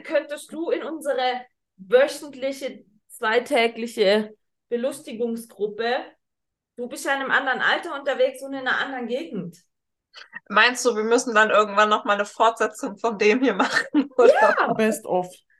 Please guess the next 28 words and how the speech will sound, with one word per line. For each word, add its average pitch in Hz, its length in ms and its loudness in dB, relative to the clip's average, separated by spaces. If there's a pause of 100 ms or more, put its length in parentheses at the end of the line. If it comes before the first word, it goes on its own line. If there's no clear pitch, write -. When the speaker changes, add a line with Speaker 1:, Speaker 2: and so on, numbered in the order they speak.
(600)
Speaker 3:
Best 240 280 -2
Speaker 1:
Ja, - 60 -10
Speaker 3:
of. 170 220 -2 (220)
Speaker 1:
am 285 160 -2
Ende 339 300 -2
des 320 200 -6
Jahres. 233 560 2 (200)
So 254 220 4
ein, 233 360 4
Speaker 3:
<laughs> - 120 -6
Speaker 1:
weißt 311 480 -2
du, 285 60 -4
wie 330 120 -4
im 269 160 -2
Fernsehen 277 440 2
immer 240 240 0
kommt, 240 300 -2
so 202 180 -2
zwanzig 262 440 -2
dreiundzwanzig, 240 800 -6
Bilder, 254 300 4 (200)
äh, 202 320 4
Menschen, 254 380 -4
Bilder, 262 240 2
Emotionen 226 880 -2 (100)
oder 185 240 0
so. 180 380 -6 (1600)
Speaker 2:
Nee, 220 680 2